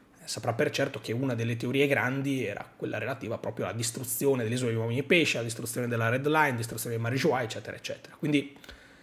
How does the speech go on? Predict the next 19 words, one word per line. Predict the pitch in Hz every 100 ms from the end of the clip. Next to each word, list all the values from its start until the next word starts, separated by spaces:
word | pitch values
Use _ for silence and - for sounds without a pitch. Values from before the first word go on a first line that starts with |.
| - - -
per | 139
quello | 190
vi | 165
dico, | 143 - 123 - -
per | 135
me | 165
Egghead | 120 151 131
è |
fondamentale | 131 127 127 123 170 180
perché | 120 123 123
va | 123
a |
incastrare | 123 120 147 - 143 123 113
tanti | - 139 113 117
punti | 135 123 117 127
in |
quella | 117 127
direzione | 120 113 - 117 113
lì | 156 226